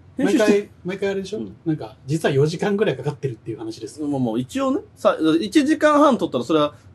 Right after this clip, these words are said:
Speaker 1: ね、二時間半ぐらいかかるよね。
Speaker 2: だって、一時間半は絶対聞かないといけないもんね。
Speaker 1: そうそうそうそう。
Speaker 2: それだけでも一時間半じ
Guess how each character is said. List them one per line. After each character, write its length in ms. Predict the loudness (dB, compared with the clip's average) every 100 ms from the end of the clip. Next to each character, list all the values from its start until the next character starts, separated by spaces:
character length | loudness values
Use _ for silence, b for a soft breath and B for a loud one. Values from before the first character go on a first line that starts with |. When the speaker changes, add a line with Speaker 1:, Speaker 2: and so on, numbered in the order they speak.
| 0
Speaker 1:
ね、 240 | 0 0 -14 -2
二 160 | 4 4
時 100 | 4
間 180 | 4 4
半 200 | 4 4
ぐ 60 |
ら 60 | 2
い 20 |
か 60 | 0
か 100 | -10
る 80 | -8
よ 60 |
ね。 120 | -10 -10 -14 _ -20 -20 -20 -20 -8
Speaker 2:
だ 80 | -6
っ 20 |
て、 60 | -6
一 380 | -10 -14 -12 -8
時 80 |
間 120 | -6 -2
半 140 | -2
は 40 |
絶 140 | -2 -4
対 100 | -6
聞 160 | -4
か 100 | 4
な 80 | 6
い 60 | 4
と 80 | 0
い 60 |
け 80 | -4
な 80 | -4
い 40 |
も 60 | -8
ん 40 | -10
ね。 120 | 0
Speaker 1:
そ 120 | 4
う 40 | 4
そ 120 | 2
う 40 |
そ 140 | 0 -8
う 40 |
そ 160 | -10 -18
う。 60 | -20 -20 _ _ -20 -14
Speaker 2:
そ 140 | -4 -2
れ 60 |
だ 80 | 0
け 80 | 0
で 80 | 0
も 80 |
一 120 | 0 -4
時 60 |
間 140 | -2 -2
半 140 | -4
じ 100 | -6